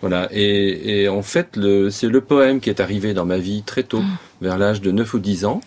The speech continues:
Speaker 1: Mais il n'est pas venu de manière scolaire. Il est venu comme un besoin d'expression personnelle, dans une période, euh, un petit peu difficile. Et il est venu un petit peu comme un, vous imaginez un ciel plein de nuages noirs et puis un,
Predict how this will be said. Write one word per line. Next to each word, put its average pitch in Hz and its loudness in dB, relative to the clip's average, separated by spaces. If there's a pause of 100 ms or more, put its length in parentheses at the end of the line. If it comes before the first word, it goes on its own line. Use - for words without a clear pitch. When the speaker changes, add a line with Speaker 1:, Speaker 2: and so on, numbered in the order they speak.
(500)
Speaker 1:
Mais 113 2
il 120 6
n'est 110 6
pas 165 4
venu 151 -2
de 139 -4
manière 110 0
scolaire. 90 0
Il 95 -4
est 92 2
venu 107 0
comme 101 0
un 92 0
besoin 110 0
d'expression 107 -4 (120)
personnelle, 101 -2 (360)
dans 101 0
une 90 -2
période, 92 2
euh, 80 -4
un 85 -14
petit - -16
peu 101 -2
difficile. 117 -2 (580)
Et 95 2
il 107 2
est 123 4
venu 156 0
un 127 0
petit 117 -10
peu 143 -2
comme 110 -2
un, 98 -2
vous 98 -4
imaginez 117 2
un 117 0
ciel 113 0
plein 131 -2
de 113 -2
nuages 107 0
noirs 120 0
et 101 0
puis 101 -8
un, 85 -2